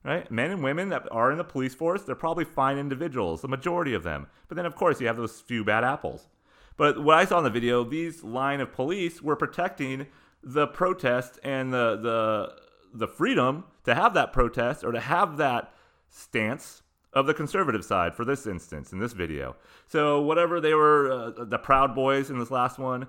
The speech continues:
they were gathering up, they were trying to show, you know, the him too is okay, hashtag him too, it's okay to be a male, whatever that means, you know, in, in this day and age,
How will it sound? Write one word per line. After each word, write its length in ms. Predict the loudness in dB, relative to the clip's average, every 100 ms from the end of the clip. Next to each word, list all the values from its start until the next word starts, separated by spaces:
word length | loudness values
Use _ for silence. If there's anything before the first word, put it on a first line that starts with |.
| -16 -6
they 100 | -2
were 120 | -2
gathering 500 | 0 0 0 -2 -2
up, 320 | 0 0 -2
they 80 | -4
were 80 | -2
trying 220 | -4 -6
to 40 |
show, 560 | -6 -6 -2 0 -2 -4 -12 _
you 100 | -4
know, 220 | 0 0
the 80 | -2
him 320 | -2 -4 -4
too 420 | -6 -2 0 0
is 100 | 0
okay, 440 | 0 0 0 0 0
hashtag 540 | -2 -4 -4 -4 -2
him 200 | -2 -4
too, 400 | -4 -2 0 -2 -6 -16 -6
it's 100 | -4
okay 320 | -2 -2 -2
to 80 | -2
be 180 | -2
a 40 | -4
male, 600 | -2 -2 0 2 0 -4 -10 -4
whatever 240 | -2 0
that 240 | 0 0
means, 260 | -2 -6 -6
you 60 | -4
know, 160 | -2
in, 100 | -2
in 140 | -4 -4
this 160 | -4
day 240 | -6 -4 -4
and 100 | -2
age, 300 | -2 -4